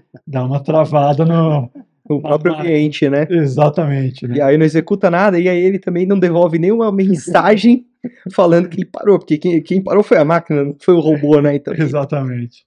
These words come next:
Speaker 2: a gente perde esse controle. Mas aí, assim, hoje também a, essas ferramentas, é, já fazem também um controle dessa máquina justamente pra não acontecer isso,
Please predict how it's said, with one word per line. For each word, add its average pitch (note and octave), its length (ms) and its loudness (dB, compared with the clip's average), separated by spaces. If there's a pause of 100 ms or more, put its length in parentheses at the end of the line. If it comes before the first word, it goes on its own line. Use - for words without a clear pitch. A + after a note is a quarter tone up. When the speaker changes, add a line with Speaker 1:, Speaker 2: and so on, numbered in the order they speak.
Speaker 2:
a C#3+ 140 -4
gente C#3 240 -10
perde D3 440 0
esse C#3+ 200 -10
controle. B2+ 580 -2 (360)
Mas C3+ 300 -2
aí, D#3+ 240 2
assim, E3 260 -4
hoje F3+ 240 -2
também D#3 440 -2
a, C3+ 140 -4
essas C#3 280 -8
ferramentas, C#3 680 -6
é, B2 180 0
já B2+ 180 -2
fazem D3 440 -4
também C#3 260 -2
um C#3 80 -4
controle C#3 580 -4 (380)
dessa C#3+ 440 0
máquina C3+ 520 -2
justamente D#3+ 600 -4
pra E3+ 180 -4
não D#3 100 -2
acontecer C#3+ 500 -8
isso, - 380 -12